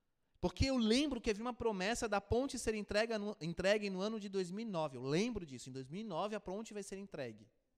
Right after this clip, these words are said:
Eu lembro. Até hoje ela não foi. Mas significa que Deus está usando, assim como ele usava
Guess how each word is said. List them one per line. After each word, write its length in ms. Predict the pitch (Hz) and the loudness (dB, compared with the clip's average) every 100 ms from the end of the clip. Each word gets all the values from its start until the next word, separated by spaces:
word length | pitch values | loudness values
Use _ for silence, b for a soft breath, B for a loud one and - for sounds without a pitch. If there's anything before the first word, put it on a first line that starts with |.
| - | -4
Eu 80 | 165 | 6
lembro. 440 | 185 247 262 123 - _ _ _ _ _ _ _ _ _ _ _ _ _ _ _ - | 8 8 4 -8 -18 _ _ _ _ _ _ _ _ _ _ _ _ _ _ _ -20
Até 220 | - 131 | -14 -10
hoje 220 | 160 165 | -8 -8
ela 100 | 202 | -10
não 120 | 208 | -10
foi. 260 | 233 226 120 - _ _ _ _ _ _ _ _ _ _ _ _ _ _ _ _ | -10 -12 -14 -18 _ _ _ _ _ _ _ _ _ _ _ _ _ _ _ _
Mas 220 | 160 185 180 | -2 0 0
significa 720 | 226 214 220 202 175 165 190 | -2 -2 -4 -4 -6 -6 -8
que 140 | 208 | -8
Deus 280 | 175 202 208 | 0 0 0
está 280 | 208 - 185 | -8 -4 -2
usando, 720 | 202 202 165 151 131 156 311 _ _ _ _ _ _ _ _ - | -2 -6 -2 -2 -2 -6 -8 _ _ _ _ _ _ _ _ -2
assim 480 | 190 - - 311 | 0 0 -2 -2
como 220 | 294 269 247 | -2 -2 -2
ele 80 | |
usava 520 | 247 196 139 123 139 | -4 0 0 0 -4